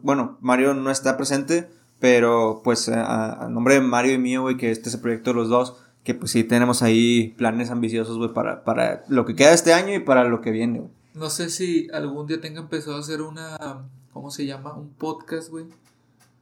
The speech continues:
Speaker 2: con los vatos que son creadores de páginas de memes de aquí de Monterrey,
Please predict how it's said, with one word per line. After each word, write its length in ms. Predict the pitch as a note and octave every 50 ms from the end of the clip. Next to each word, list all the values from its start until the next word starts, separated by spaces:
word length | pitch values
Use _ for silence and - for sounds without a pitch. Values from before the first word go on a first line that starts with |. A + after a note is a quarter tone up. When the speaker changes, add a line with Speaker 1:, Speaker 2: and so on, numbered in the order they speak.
| _ _ _ _ _ _
Speaker 2:
con 240 | - D3 D3 D3
los 300 | C#3+ C#3 C#3 C3+ - D3
vatos 340 | C#3 C#3 C#3 C#3 C#3 - -
que 120 | _ - D3
son 240 | - D3+ D3 C#3+
creadores 880 | _ - E3 D#3 C#3+ C3+ C3+ C#3 C#3+ D3+ D3+ D#3+ D#3+ D#3+ - - - C3+
de 100 | C3 C#3
páginas 560 | C3+ C#3 C3+ C3+ C3 - D3 C#3+ C#3+ D3 C#3+ C#3
de 100 | C#3 C3+
memes 320 | C3+ C3+ C3+ C#3 C#3+ D3
de 80 | C#3 C#3
aquí 160 | C3+ _ C#3+
de 80 | C#3+ C#3+
Monterrey, 640 | C#3+ D3 C#3+ - C#3+ C#3 C#3 C#3 C3+ C#3 C#3 -